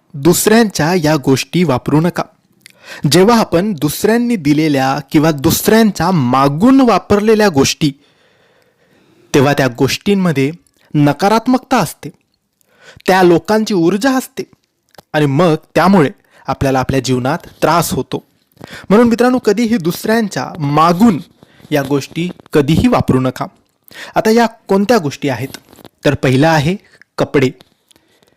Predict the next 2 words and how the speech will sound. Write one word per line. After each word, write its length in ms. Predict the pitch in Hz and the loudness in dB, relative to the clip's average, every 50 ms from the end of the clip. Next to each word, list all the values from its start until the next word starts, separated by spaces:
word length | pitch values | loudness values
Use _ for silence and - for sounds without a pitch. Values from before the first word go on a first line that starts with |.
| _ _ _ _ - - - 160 | _ _ _ _ -20 -8 -2 0
वास्तुशास्त्रानुसार 1200 | 160 151 - - - 156 143 - - 165 143 - - - 160 165 180 180 - - 135 135 147 170 - _ _ _ _ - _ _ | 0 0 0 0 0 0 0 0 0 -2 -2 0 0 0 2 2 2 2 0 0 -2 -2 -4 -6 -10 _ _ _ _ -20 _ _
व्यक्तीने 540 | 135 131 185 185 - _ - 254 247 190 | -4 -2 -2 -2 -2 _ -2 -2 0 0